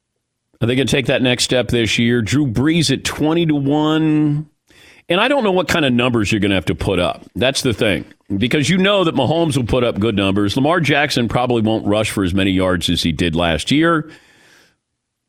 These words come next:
Russell Wilson just seems to do what you need him to do when he needs to do it. Um, you know, the Aaron Rodgers, he still has to throw that <laughs> wide receiving core. I don't care how motivated you are.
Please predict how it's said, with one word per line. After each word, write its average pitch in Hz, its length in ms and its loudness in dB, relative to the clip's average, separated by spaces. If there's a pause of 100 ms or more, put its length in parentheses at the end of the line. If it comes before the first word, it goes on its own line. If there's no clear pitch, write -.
(500)
Russell 127 480 0
Wilson 120 500 0
just 117 280 0
seems 117 440 0
to 107 140 0
do 98 260 0
what 107 220 0
you 104 80 2
need 107 200 2
him 101 120 2
to 98 80 0
do 95 240 0
when 101 160 0
he 95 80 2
needs 92 300 0
to 90 120 -4
do 87 280 0
it. 76 180 -6 (1000)
Um, 90 460 -2 (460)
you 131 100 -2
know, 127 80 0
the 131 160 0
Aaron 156 240 2
Rodgers, 139 480 0
he 151 160 0
still 233 240 0
has 202 120 -2
to 156 120 0
throw 170 240 0
that 156 260 2
<laughs> - 0 -
wide 151 300 0
receiving 139 540 0
core. 120 240 0
I - 20 2
don't 202 140 0
care 185 160 2
how 160 160 -2
motivated 123 640 0
you 101 140 2
are. 117 200 2